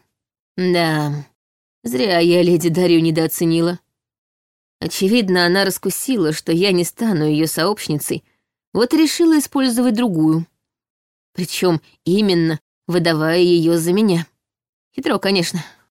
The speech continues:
«Справлюсь, естественно», самодовольно фыркнула Эвейна.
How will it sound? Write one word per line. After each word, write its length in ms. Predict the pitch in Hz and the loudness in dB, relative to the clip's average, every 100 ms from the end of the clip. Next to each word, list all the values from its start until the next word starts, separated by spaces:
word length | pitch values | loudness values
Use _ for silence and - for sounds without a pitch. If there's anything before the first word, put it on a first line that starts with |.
| _ _ _ _ _ _ _ _ _ | _ _ _ _ _ _ _ _ _
«Справлюсь, 640 | - - 285 311 247 170 202 | -14 -2 0 0 -2 -4 -6
естественно», 680 | 180 185 - 220 220 233 - _ _ _ _ | -2 -2 -2 0 0 0 -8 _ _ _ _
самодовольно 680 | - 175 170 165 160 180 170 | -4 -2 2 2 2 2 0
фыркнула 420 | 156 175 - 175 | -2 -6 -2 0
Эвейна. 560 | 170 175 160 156 170 | 0 0 0 0 0